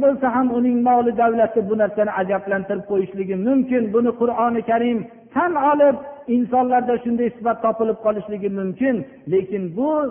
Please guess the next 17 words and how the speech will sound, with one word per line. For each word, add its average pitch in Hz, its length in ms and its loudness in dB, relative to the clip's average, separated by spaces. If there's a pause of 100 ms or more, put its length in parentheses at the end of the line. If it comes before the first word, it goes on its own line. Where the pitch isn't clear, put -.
tabiatga 214 680 -4
ergashib 185 500 -4
ketishlikdan 175 480 -6
qaytarilyapti. 117 680 -10 (2000)
Bu 269 220 2 (1700)
qizlarini, 269 640 2 (100)
singillarini 269 880 2 (300)
uzatayotgan 262 840 2 (360)
yo 226 220 2
o'z 277 240 2
ixtiyori 277 460 2
bilan 277 200 0
turmush 277 420 -2
qilayotgan 269 520 0
ayollarga 262 680 2
bog'liq 262 360 2
bo'lsa, 262 400 2